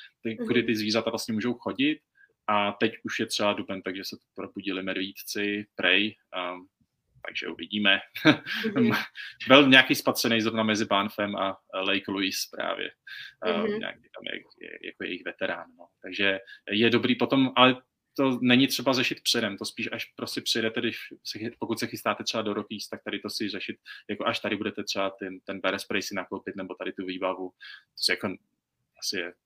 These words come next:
Speaker 1: zbytečný si to možná brát sebou jako z Česka.
Speaker 2: Jo, jo, to bych řekla i, že třeba,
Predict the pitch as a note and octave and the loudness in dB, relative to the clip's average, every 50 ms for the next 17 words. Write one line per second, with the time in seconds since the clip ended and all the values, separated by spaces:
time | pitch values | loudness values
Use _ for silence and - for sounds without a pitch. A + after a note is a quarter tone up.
0 | _ _ _ _ _ _ - - - - - - - A2+ - - - G2+ F#2+ F#2+ | _ _ _ _ _ _ -18 -8 -8 -4 -2 -2 -2 -2 -2 -4 -6 -6 -8 -8
1 | F#2+ - - F#2 F2+ - - F#2 F#2 - _ - _ _ _ _ _ - - G#2+ | -10 -8 -6 -6 -4 -4 -4 -6 -6 -8 _ -20 _ _ _ _ _ -6 -6 -6
2 | F2+ - - - - - - - - - - - - - - - _ _ _ _ | -6 -6 -12 -14 -16 -16 -10 -8 -8 -6 -6 -8 -8 -8 -10 -12 _ _ _ _
3 | _ _ _ _ - - - - - - - - G3+ G3 G3 G3 G3 G3 F#3 F#3 | _ _ _ _ -18 -14 -14 -14 -14 -14 -6 -2 0 2 4 4 4 4 2 0
4 | F#3 - G3 F#3+ G3+ G#3+ G#3+ G#3 G3+ G#3+ G#3 G#3 A3+ G#3+ A3 G#3 G3+ - A3+ G#3+ | 0 -2 0 0 0 2 2 0 2 2 4 4 4 4 2 0 -2 4 6 6
5 | G#3+ G#3+ G#3+ | 6 6 4